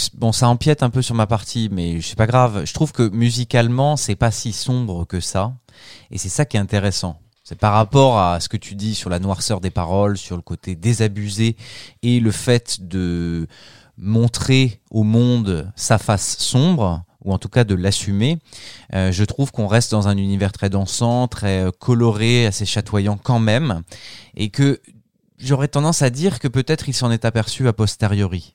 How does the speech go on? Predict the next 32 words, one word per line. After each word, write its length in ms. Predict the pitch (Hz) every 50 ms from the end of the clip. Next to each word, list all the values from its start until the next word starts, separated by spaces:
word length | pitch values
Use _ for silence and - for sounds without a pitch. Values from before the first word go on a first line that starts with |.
| _ _ -
quand 140 | - 104 98
même. 340 | 92 90 85 82 80 82 85 - _ _ _ _ _ _ -
Qu'au 220 | - 107 107 110
moment 300 | 117 123 127 139 147 151
où 80 | 147 135
il 160 | 127 120 113
le 100 | 110 110
fait, 460 | 101 - - 135 135 156 180 190 185 _ - - - - - _ _ _ _
peut-être 320 | - 117 113 - 156 151 -
que 80 | - 123
lui 200 | 117 127 147 151
se 160 | - - 123
dit, « 300 | 113 110 131 151 165 165
C'est 240 | - - - 117 107
marrant, 480 | 107 117 131 135 107 113 120 117 117 113 - _ _ -
en 100 | 95 98
fait. » 400 | - - 104 95 90 - - - _ - - - -
Je, 180 | - 101 95 120 - 127
même 240 | 120 123 127 131 131
ce 120 | - -
personnage 400 | 117 - 117 - - 120 113 113
de 100 | - 113
Bob 200 | 104 95 110 101 98 95
George, 440 | 120 123 131 143 156 139 113 104 90 - - - -
c'est 160 | - - 110
marrant 540 | 107 113 123 123 123 123 123 123 123 117 - _ _ -
de 80 | 101 95
faire 260 | - - 113 110 95
ce 140 | 104 104 95
brr, 500 | 76 73 76 80 82 71 62 60 - 78
motherfucker. 720 | 95 98 98 95 - - 98 - - 95 98 101 98 92 - - - - - -
Enfin, 200 | - 113 110 -